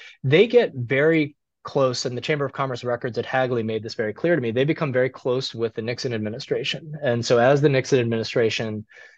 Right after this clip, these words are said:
is proposing what he, he calls his new federalism reforms, where he's gonna take liberal programs like urban renewal and the war on poverty, and he's gonna strip them of all their regulations, but keep the money and distribute the money in block grants to local governments.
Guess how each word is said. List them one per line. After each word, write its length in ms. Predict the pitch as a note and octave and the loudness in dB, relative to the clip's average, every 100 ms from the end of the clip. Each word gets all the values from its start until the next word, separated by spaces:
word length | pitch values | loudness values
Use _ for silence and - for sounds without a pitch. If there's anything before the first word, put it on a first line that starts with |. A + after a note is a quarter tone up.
| - | -4
is 140 | C3+ - | -2 0
proposing 600 | B2 C3 B2+ A#2+ A2+ A2 | 4 6 6 6 4 4
what 140 | G#2 | 2
he, 240 | - A2+ | 0 -4
he 160 | A#2 B2 | -4 -4
calls 260 | - A2+ - | 2 2 2
his 140 | A2 | 0
new 140 | A#2+ | 0
federalism 600 | A2 B2 A#2 G#2+ G#2+ A2 | 2 2 4 2 2 0
reforms, 460 | G#2 - A2 G#2 A2 | -6 -4 -4 -2 -2
where 100 | A2 | -2
he's 140 | G#2+ | -2
gonna 140 | A#2+ G#2+ | -4 -2
take 320 | - A#2 - | 2 0 4
liberal 260 | A2+ A2 G#2 | 2 4 2
programs 460 | A#2 G#2+ G#2+ A2 | 0 0 -2 -4
like 100 | A2 | -2
urban 260 | A2+ G#2+ G#2 | -2 -2 -4
renewal 600 | G#2+ A#2 A#2 A2 G#2+ G#2+ | -4 0 2 2 2 0
and 100 | G#2 | -2
the 60 | |
war 160 | G#2 A2 | -4 -4
on 100 | G#2+ | -6
poverty, 640 | - A2+ A2+ G#2+ G2+ G#2 _ - _ _ | -2 0 0 -2 -2 -8 _ -20 _ _
and 100 | A2 | -4
he's 120 | A2 G#2+ | -2 0
gonna 120 | A#2 | 0
strip 360 | - - D#3+ | 2 4 4
them 100 | C3+ | 6
of 80 | B2+ | 6
all 140 | A#2 A2+ | 6 6
their 120 | G#2+ | 6
regulations, 680 | A2+ G#2+ G#2+ A2 - G#2+ G#2 | 4 4 2 2 0 -8 -6
but 160 | - | -6
keep 200 | - C#3+ | -2 -2
the 60 | A2+ | 0
money 500 | A2+ A#2+ G#2 G2 - - | 2 2 0 -4 -8 -6
and 180 | A2+ | -2
distribute 380 | G#2+ - C3+ A#2 | -2 4 4 6
the 60 | A#2+ | 4
money 400 | A2+ A2 G#2 G#2+ - _ - | 2 2 0 -2 -10 _ -6
in 160 | B2+ G#2+ | -2 2
block 320 | A#2+ B2 B2+ | 4 4 4
grants 340 | A#2+ G#2 G2+ | 0 -2 -4
to 80 | - | -4
local 260 | A2 G2+ G#2+ | -2 0 2
governments. 560 | C#3+ D3 A#2+ G#2+ G2+ | 2 4 0 -2 -6